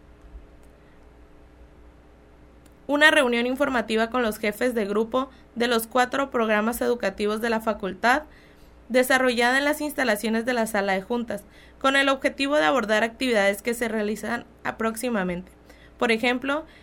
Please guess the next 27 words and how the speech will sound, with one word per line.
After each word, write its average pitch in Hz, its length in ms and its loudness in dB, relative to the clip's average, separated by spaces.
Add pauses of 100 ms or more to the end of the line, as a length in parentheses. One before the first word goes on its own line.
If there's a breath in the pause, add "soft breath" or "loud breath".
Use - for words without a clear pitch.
(140)
el 247 160 2
reto 254 300 2
Mejora, 262 680 0
cuyo 240 320 -2
fin 247 240 -4
es 269 140 -2
promover 233 440 0
el 240 120 0
sentido 220 420 -4
de 233 80 -2
pertenencia 220 680 -4
a - 180 -4
la 233 80 -2
unidad 202 340 -2
académica, 202 680 -4 (380 loud breath)
en 240 140 0
la 233 140 4
cual 220 160 2
se 254 100 0
desarrollan 233 640 -2
tanto 240 240 -2
estudiantes 226 720 -2 (280 loud breath)
como 262 220 0
personal 247 460 -2
académico 254 720 0
y 254 140 0
administrativo 254 960 -2